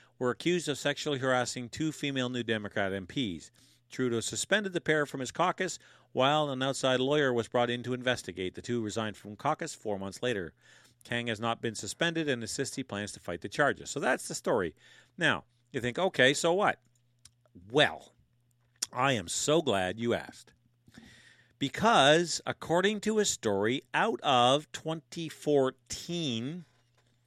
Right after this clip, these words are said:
Wednesday, December tenth, actually, uh, what I'm point, what I'm making, the point I'm making is Mister Trudeau is taking credit for making changes he didn't make.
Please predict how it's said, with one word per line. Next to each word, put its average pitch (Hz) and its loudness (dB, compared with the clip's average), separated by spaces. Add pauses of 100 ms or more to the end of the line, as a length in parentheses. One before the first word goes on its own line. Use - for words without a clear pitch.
(1120)
Wednesday, 147 0
December 135 0
tenth, - -6 (400)
actually, 107 -6 (800)
uh, 117 0 (340)
what 151 4
I'm 151 4
point, 185 -2
what 147 2
I'm 147 -2
making, 160 -6
the - -8
point 151 -4
I'm 151 -6
making 135 -6
is 113 -6
Mister 131 -6
Trudeau 120 2 (240)
is 127 -8
taking 139 -4
credit 160 0 (380)
for 127 -4
making 131 -2
changes 151 -4
he 151 -2
didn't 113 -4
make. 139 -6